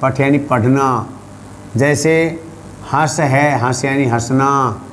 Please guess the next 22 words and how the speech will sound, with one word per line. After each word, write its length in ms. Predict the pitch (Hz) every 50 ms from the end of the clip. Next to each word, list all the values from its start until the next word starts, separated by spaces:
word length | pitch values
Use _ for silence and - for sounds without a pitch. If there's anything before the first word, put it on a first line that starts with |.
| - - - - - - - - - - - - - -
जैसे 380 | 117 139 147 131 135 160 165
धाव 540 | 160 135 120 120 120 120 131 143 156 151 139
है, 300 | 170 156 147 151 151 143
धाव 360 | 117 120 117 123 127 139 147
यानी 200 | 147 143 143 151
दौड़ना। 840 | 147 131 127 135 135 131 131 127 120 131 135 143 147 143 135 120 104 - - - - - - - - - - - - - - - - - - - - -
जैसे 420 | 120 139 147 143 143 165 165 160
लिख 400 | 156 143 139 139 156 165 165 -
है, 580 | 147 139 131 131 139 147 151 156 156 156 - - - - - - - - - - - - - - - -
लिख 360 | 117 123 131 156 160 156 -
यानी 400 | 151 147 143 147 160 180 190 - - - - - 117
लिखना। 300 | 117 131 131 135 135 131 - - -
इन 240 | 175 208 220 226 180
धातुओं 460 | 170 156 160 165 156 160 170 175 180
के 100 | 175 185
धातु 360 | 156 143 139 139 139 - 147
रूप 180 | 135 139 135 127 135 - -
आप 180 | 127 127 120
बनाएं 560 | 107 107 92 92 104 110 113 120 131 147 165 151
तीनों 280 | - 160 165 170 165
लकारों 340 | 160 156 - 165 156 151 156
में 180 | 160 165 175